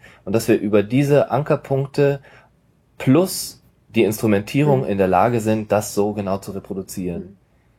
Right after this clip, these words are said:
Speaker 1: Und ich glaube, dass das zum Beispiel wäre nachzuweisen in einer Studie oder überhaupt zu untersuchen,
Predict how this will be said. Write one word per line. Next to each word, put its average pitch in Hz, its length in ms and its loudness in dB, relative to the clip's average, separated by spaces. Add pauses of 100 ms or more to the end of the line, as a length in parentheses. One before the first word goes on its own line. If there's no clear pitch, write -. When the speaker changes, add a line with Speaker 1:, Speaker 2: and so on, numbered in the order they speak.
(200)
Speaker 1:
Und 95 100 -4
ich 104 80 -6
glaube, 107 260 4
dass 117 180 0
das 117 200 -2
zum 110 160 -4
Beispiel 139 560 -2 (360)
wäre 90 360 2
nachzuweisen 123 680 0
in 95 60 -8
einer 85 180 -6
Studie 113 360 -4
oder 82 340 0
überhaupt 82 360 -4
zu - 60 -4
untersuchen, 110 600 -2